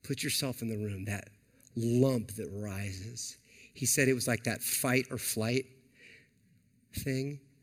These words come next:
"I'm either gonna fight, I'm gonna get super aggressive, or more likely, I'm gonna just, like, cower out of the room." <laughs> You know?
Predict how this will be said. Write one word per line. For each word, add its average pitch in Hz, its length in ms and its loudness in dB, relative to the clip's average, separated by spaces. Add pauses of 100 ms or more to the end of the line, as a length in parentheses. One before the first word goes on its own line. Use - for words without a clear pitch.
(360)
"I'm 135 100 -2
either 143 180 0
gonna 117 180 0
fight, - 420 -4
I'm 131 60 0
gonna 143 140 4
get 131 160 4
super - 340 2
aggressive, 127 420 4
or 143 120 4
more 135 220 8
likely, 123 400 4
I'm 113 140 -2
gonna 123 180 2
just, 110 220 0
like, 95 240 -4 (260)
cower 110 420 0
out 107 140 0
of 107 80 0
the 101 100 -4
room." 101 460 -4
<laughs> - 40 -16 (880)
You 113 160 -2
know? 117 300 -2